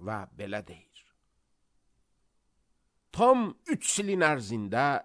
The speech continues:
işə alınan fəhlənin saydığına mütabiq, Moabın şövkəti çoxsaylı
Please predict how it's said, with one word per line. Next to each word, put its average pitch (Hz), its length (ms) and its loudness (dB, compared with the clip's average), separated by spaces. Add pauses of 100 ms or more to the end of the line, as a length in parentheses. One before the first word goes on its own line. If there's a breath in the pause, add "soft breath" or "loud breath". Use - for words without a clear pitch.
(260)
işə 226 380 2
alınan 220 500 4
fəhlənin 156 800 0
saydığına 127 800 2
mütabiq, 123 640 -8 (680)
Moabın 190 600 4
şövkəti 107 800 -4 (440 soft breath)
çoxsaylı 208 840 6